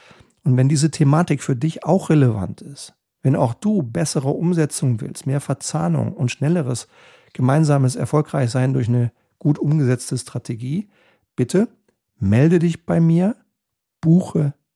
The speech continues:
Zeit bei uns und wir reden. Ich würde gerne zuhören. An der Stelle noch eine Frage an dich und eine Bitte an dich.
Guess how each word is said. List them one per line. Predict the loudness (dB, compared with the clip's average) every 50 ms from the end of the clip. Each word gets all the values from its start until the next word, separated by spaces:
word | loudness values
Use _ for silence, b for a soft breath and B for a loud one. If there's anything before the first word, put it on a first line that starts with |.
| _ _
Zeit | -10 -6 -4 -2 -2 -4 -4 -4 _
bei | -2 0 0
uns | 0 2 0 0 -2 -4 -8 -14 _ _
und | _ -6 -4 -2
wir | -2 -2 0
reden. | 0 0 0 -2 -6 -10 _
Ich | _ -8
würde | -8 -6 -4
gerne | -2 -2 -2 -2
zuhören. | -2 -4 -4 -4 -4 -6 -8 -12 -16 _ _ _ _ _ _
An | -2 2 4 4
der | 4 4 4
Stelle | 2 2 2 4 4
noch | 6 4 4 4
eine | 2 4 2 2
Frage | 2 0 -6 -6 -4 -2 -2 0 0 -2 -2 -2
an | -4 -4 -4
dich | -6 -6 -6
und | -6 -6
eine | -4 -4 -2 -2
Bitte | -4 -4 -4 -6 -6
an | -6 -8 -10
dich. | -12 -16 -20 _